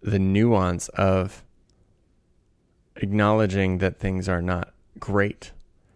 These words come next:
but you can still embrace them and enjoy your time here, um, instead of just wallowing in this pain and suffering that you're in,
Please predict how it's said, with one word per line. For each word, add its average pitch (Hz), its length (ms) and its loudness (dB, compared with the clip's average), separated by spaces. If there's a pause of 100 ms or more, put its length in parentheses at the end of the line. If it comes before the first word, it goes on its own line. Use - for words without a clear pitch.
(160)
but 107 100 0
you 101 100 -4
can 107 140 -4
still 107 300 -2
embrace 90 400 -2
them 90 280 -4
and 90 140 -4
enjoy 90 640 -2 (640)
your 98 120 -2
time 90 380 -2
here, 95 360 -2 (760)
um, 92 560 -4
instead 101 300 -2
of 92 100 -4
just 98 300 -6
wallowing 92 800 0
in 85 100 -4
this 85 160 -6
pain 92 480 2
and 87 160 -8
suffering 98 600 -6
that 98 160 -6
you're 82 200 -8
in, 120 400 -2